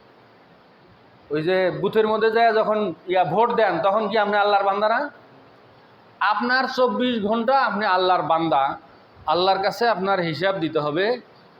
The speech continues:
এই মানসিকতা নিয়ে কি করতে হবে? ইবাদত করতে হবে। হুনাফা,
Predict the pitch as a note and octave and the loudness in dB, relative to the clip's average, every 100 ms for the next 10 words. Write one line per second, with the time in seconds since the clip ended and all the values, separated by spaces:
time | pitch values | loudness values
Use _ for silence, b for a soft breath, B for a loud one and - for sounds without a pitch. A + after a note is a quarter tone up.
0 | - _ - F#3+ C4 A3+ G3 G#3 A3+ A#3+ | -20 _ -2 0 0 0 0 -2 0 0
1 | A#3+ A#3 G3+ G#3+ A#3+ A3 G#3 G3+ G3 F3+ | 2 0 0 0 -2 -2 -4 -2 -2 0
2 | D#3+ D3 E3+ E3+ D#3+ D#3+ D#3+ - C3+ A#2+ | 0 -2 -2 -2 -2 -4 -6 -8 -8 -8
3 | G#2 - - - - F#3 A3 A#3+ A3+ C#4 | -12 -20 -20 -20 -16 -6 -2 0 2 2
4 | D4 A#3 A#2 | 4 2 -2